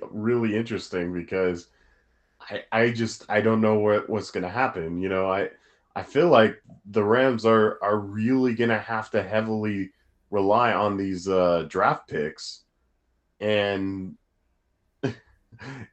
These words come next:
you, again, you know, these guys are, are rookies, and you're gonna expect them to go out there and contribute it, it, it's gonna be a rough twenty twenty-three season based on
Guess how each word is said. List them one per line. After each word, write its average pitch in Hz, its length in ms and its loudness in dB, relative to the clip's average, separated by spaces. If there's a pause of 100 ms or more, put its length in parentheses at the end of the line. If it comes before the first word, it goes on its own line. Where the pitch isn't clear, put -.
you, 156 200 -2 (460)
again, 117 640 2
you 117 100 2
know, 117 100 4
these 117 200 0
guys 120 420 4
are, 123 380 4
are 110 160 4
rookies, 113 680 -2
and 107 280 0
you're 113 160 0
gonna 120 220 0
expect 107 520 -2
them 104 200 0
to 95 80 -2
go 101 160 4
out 110 220 6
there 98 400 2 (380)
and 98 360 -2
contribute 101 720 -4 (1900)
it, 113 220 -2
it, 110 260 -4
it's 131 200 2
gonna 127 220 6
be 110 120 4
a 101 60 6
rough 98 220 4
twenty 95 260 0
twenty-three 87 400 0
season 85 640 -4
based 107 440 0
on 95 460 6